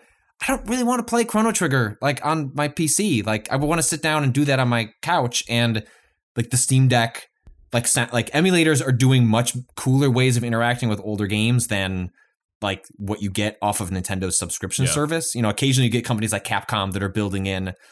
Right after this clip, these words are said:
Speaker 1: you know, rewind functionality and some of the more advanced things that, uh, emulators have been doing for <laughs> a decade plus now.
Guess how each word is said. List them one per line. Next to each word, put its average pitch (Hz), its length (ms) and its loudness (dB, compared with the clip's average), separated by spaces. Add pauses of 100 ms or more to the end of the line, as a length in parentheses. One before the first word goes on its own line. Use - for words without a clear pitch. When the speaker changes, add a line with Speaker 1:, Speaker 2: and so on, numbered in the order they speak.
(320)
Speaker 1:
you 110 100 -2
know, 92 180 -2
rewind 101 520 0
functionality 95 720 -2
and 92 100 -4
some 104 140 -4
of 90 80 -4
the 98 80 -4
more 95 160 -2
advanced 92 320 -4
things 95 280 -6
that, 92 280 -4
uh, 95 300 -8
emulators 95 460 -4
have 92 80 -6
been 90 120 -6
doing 87 240 -4
for 90 420 -6 (120)
<laughs> - 100 -20
a 107 80 -6
decade 101 440 -6
plus - 320 -6
now. 107 360 -2